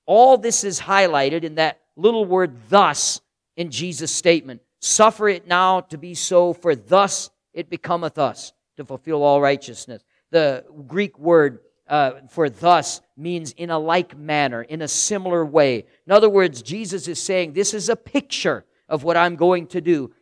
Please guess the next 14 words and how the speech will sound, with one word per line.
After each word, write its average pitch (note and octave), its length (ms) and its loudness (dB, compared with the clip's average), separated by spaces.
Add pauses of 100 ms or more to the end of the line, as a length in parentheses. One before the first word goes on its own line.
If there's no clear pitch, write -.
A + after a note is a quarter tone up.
In E3 160 -10
baptizing A3 1000 0
Jesus, C#3 680 -8 (180)
John G3+ 380 4
would F3+ 160 -4
symbolize D#3 880 -2
what D3+ 160 -4
he E3+ 120 -14
was E3 200 -10
going E3 280 -4
to D#3 120 -12
do D3+ 220 -6
for D#3 220 -8
us. C#3+ 360 0